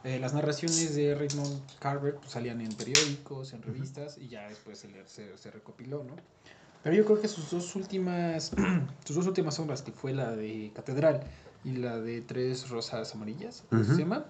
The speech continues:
Speaker 1: Yo creo que
Speaker 2: Sí.
Speaker 1: son las mejores, la verdad.
Speaker 2: Oh, sí, Tres Rosas Amarillas es un cuento que le dedica Chekhov.
Speaker 1: Ujú.
Speaker 2: Está muy chingona.
Speaker 1: Ah, sí, hasta incluso hay una narración que, que habla sobre Chekhov. Creo que es ese, ¿no?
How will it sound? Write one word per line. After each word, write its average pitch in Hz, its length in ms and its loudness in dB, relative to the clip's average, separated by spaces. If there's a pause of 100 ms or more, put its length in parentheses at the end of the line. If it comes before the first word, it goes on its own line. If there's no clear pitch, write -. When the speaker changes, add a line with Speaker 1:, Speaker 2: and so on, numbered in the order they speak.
(120)
Speaker 1:
Yo 147 140 0
creo 156 140 2
que 147 60 0
Speaker 2:
Sí. 139 40 -2
Speaker 1:
son 151 140 2
las 139 120 0
mejores, - 420 -8 (340)
la 107 80 -6
verdad. 95 200 0
Speaker 2:
Oh, 95 220 0
sí, 104 240 -2
Tres 113 180 4
Rosas 110 280 -2
Amarillas 101 340 2
es - 160 -8
un 101 140 -4
cuento 101 240 -2
que - 100 -8
le 90 200 -2
dedica 90 340 -4
Chekhov. - 340 -10
Speaker 1:
Ujú. 135 380 -4 (280)
Speaker 2:
Está - 160 -10
muy 87 180 -4
chingona. - 300 -10 (140)
Speaker 1:
Ah, 143 100 0
sí, 147 120 -2
hasta 170 180 2
incluso 208 240 4
hay 202 100 2
una 196 120 -2
narración 127 420 -4
que, 85 260 -10 (840)
que 113 80 -6
habla 107 160 -4
sobre 98 220 -10
Chekhov. - 240 -12 (240)
Creo 175 100 -2
que 156 80 -6
es 135 60 -4
ese, 123 180 -6
¿no? 110 80 -6